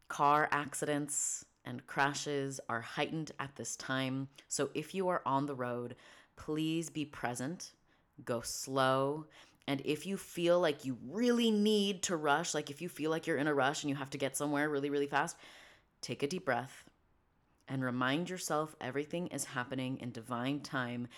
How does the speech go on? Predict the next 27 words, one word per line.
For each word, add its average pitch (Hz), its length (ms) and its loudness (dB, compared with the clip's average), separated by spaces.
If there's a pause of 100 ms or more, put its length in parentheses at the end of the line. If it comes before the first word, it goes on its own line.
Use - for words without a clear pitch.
(160)
and 120 140 -4
you 139 140 0
will 170 180 4
arrive 135 440 2
exactly 156 920 -4 (200)
when 135 180 -2
you 143 140 -2
need 127 240 0
to - 280 -10 (540)
in 131 120 -6
the 123 60 -2
most 127 380 -2
divine 120 320 -4
time. - 340 -12 (440)
So 139 160 0
if 143 200 -2
you 165 120 2
are 175 80 6
feeling 156 320 -2
really 139 240 2
upset - 400 0
or - 40 -4
frustrated, 165 720 0 (360)
I'm 120 140 -2
gonna 117 300 -2 (300)
ask 160 360 0
you, 160 320 -2